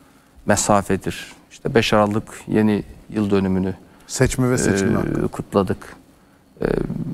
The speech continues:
Speaker 1: burada birey olarak, vatandaş olarak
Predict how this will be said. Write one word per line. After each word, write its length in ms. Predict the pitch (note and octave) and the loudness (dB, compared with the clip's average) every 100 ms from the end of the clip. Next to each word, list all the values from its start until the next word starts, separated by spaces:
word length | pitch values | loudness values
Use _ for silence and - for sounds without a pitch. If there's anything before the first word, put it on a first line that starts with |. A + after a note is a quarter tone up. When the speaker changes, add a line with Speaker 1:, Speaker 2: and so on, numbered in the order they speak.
| - - - - - - | -10 -12 -16 -20 -20 2
Speaker 1:
burada 440 | C3+ C#3+ D3 A#2+ | 4 6 4 2
birey 280 | B2+ C#3 E3+ | 2 4 4
olarak, 440 | E3+ C3 A2 G2+ G#2+ | 4 2 2 0 0
vatandaş 560 | A2 B2+ B2+ C3+ B2+ | 0 2 2 2 2
olarak 500 | C#3 A#2 G2 F#2+ - | 2 2 0 -4 -10